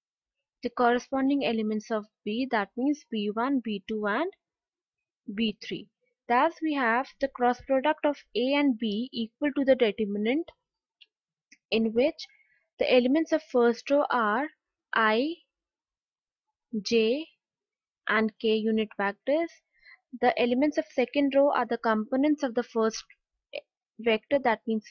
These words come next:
A, and the elements of the third row are the components of the second vector, that means B. Next, we are going to discuss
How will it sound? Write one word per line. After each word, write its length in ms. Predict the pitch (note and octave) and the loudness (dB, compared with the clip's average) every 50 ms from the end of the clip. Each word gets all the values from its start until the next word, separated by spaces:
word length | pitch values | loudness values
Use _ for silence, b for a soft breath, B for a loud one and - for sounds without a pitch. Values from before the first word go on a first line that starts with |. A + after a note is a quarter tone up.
| - - | -10 -6
A, 280 | G#3+ G#3+ A3+ B3+ D4+ - _ _ b b b b b b _ _ - | -4 -4 -2 -4 -4 -6 _ _ b b b b b b _ _ -8
and 420 | - A#3 A3+ A3+ A3+ C#4 D#4+ F4 - _ _ _ _ _ _ _ _ _ | -6 -2 -2 0 0 0 -2 -4 -8 _ _ _ _ _ _ _ _ _
the 160 | - - - - | -4 -2 0 2
elements 340 | A3+ A#3 B3 C#4 D#4 D4+ | 2 2 2 2 0 0
of 120 | D#4 D4 C#4+ | -2 -6 -6
the 80 | C#4 | -8
third 340 | C4+ - B3+ A#3+ A#3 A3+ A3 A3 - | -8 -4 -2 0 0 0 0 0 2
row 240 | A#3+ C4 D4 D4+ - _ - | 2 2 2 0 -4 _ -6
are 120 | A3 A3+ A3+ | -4 -2 -2
the 140 | B3 D4 D4 | 0 -2 -2
components 580 | - C4 A#3 G#3 - - A3 G#3+ A#3+ B3+ - | 0 -2 -2 -2 -2 -4 -2 0 0 0 -2
of 120 | C4 A#3 G#3+ | -2 -4 -4
the 100 | A#3 A#3 | -4 -4
second 380 | - A#3 A3 - C4+ C4 B3 | -4 -6 -6 -2 -2 -2 0
vector, 380 | B3 G3+ F3 - _ - A#3+ A#3+ | 0 -2 -4 -4 _ -4 -4 0
that 200 | A#3 G#3 G3 - _ | 0 -2 -2 -2 _
means 260 | - C#4 E4+ F#4+ F#4+ - - - _ _ _ _ _ - A3 | -4 -4 -4 -4 -6 -8 -12 -20 _ _ _ _ _ -6 -4
B. 180 | G#3 A3 E3+ - _ _ _ _ _ _ _ _ _ _ - | -2 -2 -2 -4 _ _ _ _ _ _ _ _ _ _ -4
Next, 280 | A#3+ C#4 C4+ - - E4 | -2 -2 -2 -2 -2 0
we 60 | D#4 | 0
are 80 | D4+ | 2
going 200 | D4 D4+ C#4+ C4+ C4 | 2 0 0 0 -2
to 200 | C#4+ C#4+ D4 C#4+ - _ B3 | -4 -6 -6 -8 -10 _ -6
discuss 480 | B3 A#3+ - - - B3+ B3 C#4 C#4+ | -6 -6 -6 -6 -4 -2 -2 -2 -2